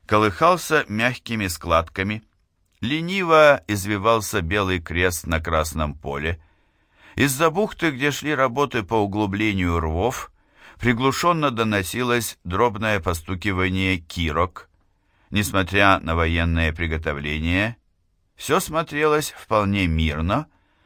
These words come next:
а ясная погода возвещала скорый приход лета,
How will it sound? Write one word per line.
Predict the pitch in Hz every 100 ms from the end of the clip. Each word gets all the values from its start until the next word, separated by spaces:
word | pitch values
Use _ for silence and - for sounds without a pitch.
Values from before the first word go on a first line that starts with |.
| _ -
а | -
ясная | 131 220 220 180 170
погода | 156 139 180 175 147
возвещала | 123 104 98 - 135 139 131
скорый | - - 120 127 120
приход | 98 92 85 95 98 - -
лета, | 71 80 110 143 151 156